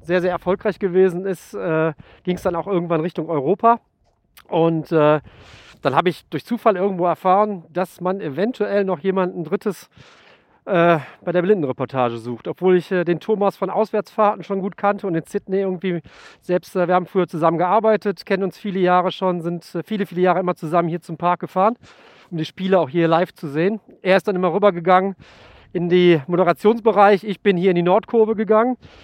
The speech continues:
und irgendwie sind wir nie auf die Idee gekommen, äh, dass ich das auch machen könnte. Und dann habe ich das durch Zufall gehört und da habe ich zum Sydney gesagt, "Äh, hättest du auch mal was sagen können." Äh, und hat dann zu mir gesagt, "Wie, hättest du da Bock drauf?" Ja, und irgendwie ist das dann so entstanden.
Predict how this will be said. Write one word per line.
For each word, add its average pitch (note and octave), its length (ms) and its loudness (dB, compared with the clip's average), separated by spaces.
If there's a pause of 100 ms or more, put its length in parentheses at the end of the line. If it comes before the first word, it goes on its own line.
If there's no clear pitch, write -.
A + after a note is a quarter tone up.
(220)
und E3+ 100 -10
irgendwie F#3 200 0
sind F3+ 140 -4
wir G3 80 4
nie G3+ 160 4
auf F3+ 100 2
die F3+ 120 -4
Idee F3 220 2
gekommen, D3+ 440 0 (100)
äh, D3+ 320 0
dass D3 140 -6
ich D#3 80 -12
das E3+ 120 0
auch G3+ 140 4
machen D#3+ 280 2
könnte. E3 300 0
Und E3 60 0
dann D#3+ 100 -2
habe E3+ 120 0
ich - 60 -10
das F3 120 -10
durch - 160 -8
Zufall F3+ 320 -2
gehört E3 380 2 (360)
und D3 80 -10
da D#3+ 60 4
habe E3+ 80 0
ich - 60 -12
zum E3+ 100 -10
Sydney E3+ 300 -6
gesagt, D3+ 260 0 (140)
"Äh, D3+ 80 -8 (200)
hättest B2+ 220 -8
du D#3+ 60 2
auch D#3+ 40 -2
mal D3+ 100 2
was C3 120 2
sagen B2+ 280 0
können." C3 340 -4
Äh, D#3 220 -4
und C#3+ 140 -6
hat C#3+ 100 -2
dann C#3+ 140 -2
zu - 120 -12
mir C#3+ 100 -2
gesagt, C3+ 240 -2
"Wie, C3 140 -4
hättest C#3+ 160 -8
du - 20 -4
da A#2 80 -2
Bock - 200 -6
drauf?" G3 280 0 (800)
Ja, A3+ 100 8
und F3 120 4
irgendwie G3 240 2
ist G3 100 -2
das F#3 60 -2
dann F3+ 140 2
so F#3 100 2
entstanden. G#3 560 0